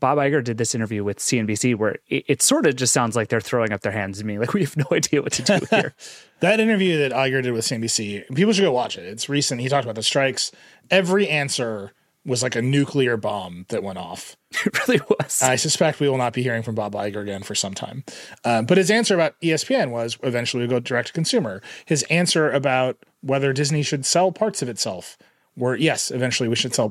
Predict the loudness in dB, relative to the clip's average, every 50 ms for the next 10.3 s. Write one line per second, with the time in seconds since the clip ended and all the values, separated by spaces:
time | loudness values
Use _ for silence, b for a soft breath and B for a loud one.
0 | -4 -8 -6 0 0 0 0 0 -2 0 0 2 2 0 0 2 2 2 0 0
1 | -2 _ _ -20 _ -10 -2 0 2 2 2 2 2 2 2 0 0 0 0 0
2 | -2 -2 -6 -6 -4 -4 -6 -6 -6 b b b b b b b -4 -2 -2 0
3 | 0 0 0 0 0 -2 -2 -2 -2 -2 -2 -2 0 0 0 -2 -2 -4 -6 -6
4 | -6 -6 -6 -8 -8 -12 -12 -14 B B B B B B 0 2 2 2 2 -2
5 | _ -2 2 4 4 4 4 2 0 -6 -10 -10 -8 -6 0 2 2 2 2 2
6 | -2 -4 -6 -10 -12 -14 -14 -16 b b b b b b b b -2 0 2 2
7 | 4 2 2 2 2 2 0 0 0 0 -2 -2 -2 -4 -8 -10 -12 -10 -8 -8
8 | -8 -8 -4 0 0 2 2 0 -2 -2 -4 -4 -4 -4 -8 -14 -16 -18 -18 _
9 | _ _ _ _ _ -4 -4 -2 0 0 -2 -2 0 0 0 2 0 0 -2 -4
10 | -6 -6 -6 -12 -18